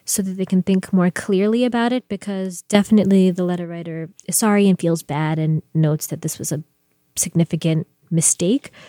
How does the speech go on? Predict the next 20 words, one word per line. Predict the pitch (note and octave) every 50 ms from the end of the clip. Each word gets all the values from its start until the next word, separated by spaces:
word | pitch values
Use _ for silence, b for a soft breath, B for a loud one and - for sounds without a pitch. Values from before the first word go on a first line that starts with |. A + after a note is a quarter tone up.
| B B B B B
So | B - - - - A3+ A3 G#3+ G#3 G#3 G#3 G3+ b b b b b b b _ _ _ _ _ _ _ _ _ _ _ _ _ _ _ _ _ _ _
I | - G3+
think | - - A3+ G#3+ -
that | - F#3 F3 - _ - -
getting | G#3 G#3 A3+ A3
that | G#3 G#3+ G3+ - -
out | F#3 F3+ F#3
of | E3+
the | F3+ F3
way, | E3 F3+ F3 E3+ E3 D#3+ D#3+ E3+ F3 - _ _ _ _ _
um, | E3+ E3+ E3 E3 D#3+ E3 F3 - _ _ _ - - _ _ _ _ _ _ _
as | F3 -
much | F#3 E3 E3 - E3+
as | E3+
possible | - - F3+ D#3 D#3+ - - F3+ F3 E3+ E3+ E3+ C#3
will | F3 E3+ E3
help | - - F3 E3+ E3+ D#3+ - _ - -
figure | - _ - F#3 E3 E3+ E3
out | D#3+ D#3 - - -
the | E3+ D#3 D#3 A2+